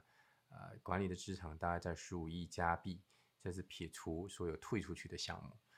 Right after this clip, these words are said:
呃，预测完成价值总共是在两百亿。呃，不少观众朋友是我们的客人哈，今天，啊，甚至今天的这个来宾，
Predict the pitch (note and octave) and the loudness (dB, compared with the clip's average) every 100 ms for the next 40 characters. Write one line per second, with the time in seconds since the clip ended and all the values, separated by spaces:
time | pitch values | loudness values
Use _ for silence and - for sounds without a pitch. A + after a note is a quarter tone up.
0 | - - _ - - - C#3 - G#2 F2 | -20 -20 _ -10 -6 0 0 4 6 6
1 | F2 F2 E2 F#2 E2 E2+ E2+ D#2+ E2+ E2 | 4 2 6 6 6 0 -4 -2 -2 0
2 | F2 E2 D#2+ F#2 D#2+ D2 G2+ F#2+ _ _ | 0 2 2 2 0 -2 -6 -6 _ _
3 | _ - - _ C#3 - - - _ _ | _ -20 -20 _ -12 -10 -12 -16 _ _
4 | _ - G2+ D#2+ D2+ F#2+ G2 G2 - F2+ | _ -2 4 4 6 4 6 4 2 0
5 | D#2+ E2 - B2+ G#2+ G#2+ F#2 E2+ E2 D#2+ | 0 -4 -10 -12 -4 0 2 2 2 0
6 | D#2+ - G#2 D#2+ D#2 E2 D2 E2 E2 F2 | -2 2 4 4 0 -4 -2 -2 0 -2
7 | - - - - - - E2+ E2 G#2 F#2+ | -4 -16 -20 -20 -20 -8 -4 2 2 4
8 | G2 G2+ G2 G2 F2+ G2 F2+ E2 E2+ - | 4 4 6 8 8 6 2 2 -6 -12
9 | - F#2 F2 F#2 G2 | 0 2 4 4 2